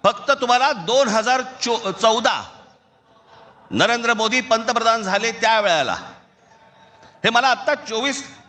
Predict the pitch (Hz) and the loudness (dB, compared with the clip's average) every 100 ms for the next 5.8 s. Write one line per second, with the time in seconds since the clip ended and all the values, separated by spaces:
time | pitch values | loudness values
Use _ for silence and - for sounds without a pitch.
0 | - 202 214 247 269 226 226 254 240 240 | -8 -4 -2 0 0 0 0 0 0 0
1 | 226 202 208 226 175 156 196 226 202 196 | 0 0 -2 -2 -4 -4 -2 0 0 0
2 | 214 202 190 185 180 170 185 185 170 175 | 0 0 -4 -2 -2 0 0 0 0 -2
3 | 143 - - _ _ _ - - _ _ | -4 -8 -18 _ _ _ -20 -20 _ _
4 | _ 185 185 180 185 196 196 190 190 127 | _ 0 0 -2 -6 -4 -2 -2 -2 -2
5 | 170 175 208 185 170 143 117 | -2 -2 -2 0 0 0 -2